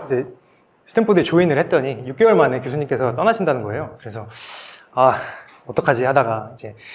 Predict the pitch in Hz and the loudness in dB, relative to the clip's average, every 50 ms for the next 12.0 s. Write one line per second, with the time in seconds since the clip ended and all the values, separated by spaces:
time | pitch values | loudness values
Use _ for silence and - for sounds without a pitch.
0 | - - - - - - _ _ _ - 170 185 196 196 185 170 147 143 156 165 | -20 -20 -20 -20 -20 -20 _ _ _ -2 2 4 4 6 6 6 6 6 4 4
1 | 175 - 156 131 143 139 123 113 113 117 - 220 220 220 - 185 165 147 175 214 | 2 4 4 4 4 4 2 -2 -6 -4 -2 -2 0 2 2 2 2 2 0 0
2 | 190 226 214 196 170 139 117 - 131 120 110 104 113 139 175 190 160 120 113 - | 0 2 2 2 2 2 0 -2 -4 -4 -6 -6 -6 -8 -8 -8 -10 -10 -10 -6
3 | - 214 208 240 233 214 202 185 185 180 180 180 - 135 165 180 180 180 180 160 | -4 -4 -2 0 2 2 4 4 4 2 0 0 0 0 0 0 0 0 0 2
4 | 180 151 123 117 120 127 120 113 - 147 143 139 123 - - - 117 110 113 110 | 2 2 2 2 0 0 -2 -2 -4 -4 -4 -4 -4 -6 -10 -10 -8 -6 -6 -8
5 | 107 107 - - - - - - _ _ _ _ _ - 147 156 - - 220 202 | -8 -12 -18 -20 -20 -20 -20 -20 _ _ _ _ _ 2 2 4 6 6 6 6
6 | 180 131 131 117 120 123 123 117 120 123 - - - - - - 165 151 170 160 | 6 4 2 0 -2 -4 -6 -6 -8 -12 -14 -16 -16 -16 -12 -4 2 4 4 6
7 | 143 151 - - - 143 151 175 190 214 196 - - 151 160 175 190 180 175 175 | 4 4 0 0 2 4 4 6 6 4 4 4 4 4 4 6 4 4 2 2
8 | - 214 226 220 220 156 135 123 147 190 247 240 - 135 127 127 127 - 135 - | 0 0 0 2 2 2 2 2 2 0 -4 -8 -6 -4 -2 -2 -2 -4 -6 -6
9 | - - 147 139 131 139 165 185 196 175 175 165 143 - - 202 190 - 185 160 | -4 -2 -2 0 0 2 2 4 4 6 6 4 4 2 0 -2 0 2 2 4
10 | 156 156 160 160 - - 165 - 139 131 127 131 208 208 202 202 190 170 160 151 | 4 4 4 2 -2 -10 -4 -2 0 0 0 0 -2 -2 0 0 2 2 2 2
11 | 147 - - 156 147 131 123 120 127 123 139 135 135 135 143 131 117 113 107 - | 2 0 0 -2 -2 -2 -4 -6 -6 -8 -8 -8 -10 -12 -14 -10 -10 -10 -10 -10